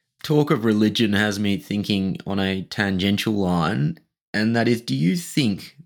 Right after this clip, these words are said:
that the decline in organised religion over the last, well, fifty years in most of the West has actually contributed to the rise of some of these trends that we're now seeing?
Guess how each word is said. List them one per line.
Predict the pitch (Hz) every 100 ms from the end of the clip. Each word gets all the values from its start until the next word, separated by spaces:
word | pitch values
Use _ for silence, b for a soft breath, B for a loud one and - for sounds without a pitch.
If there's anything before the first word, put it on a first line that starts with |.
| -
that | 107 90
the | 104 104 98 95 - -
decline | 110 - 110 107 107 107
in | - 101
organised | 98 98 98 95 95 90 -
religion | 95 92 87 92 87
over | 85 92
the | 87
last, | 92 90 87 - -
well, | 110 104 - -
fifty | - 101 -
years | 87 92 95 87 78 -
in | 92 92
most | 98 104 -
of | 95 82
the |
West | 85 85 - - - - _ _ _ -
has | 98
actually | 98 92 - 90
contributed | 87 92 - 95 98 90 92 90
to | - 95 95
the | 95
rise | 92 95 98 98 98 98
of | - 92 90
some | - 101
of | 92
these | 95 95
trends | - 104 95
that | 90 -
we're | 95
now | 98 101
seeing? | - 120 185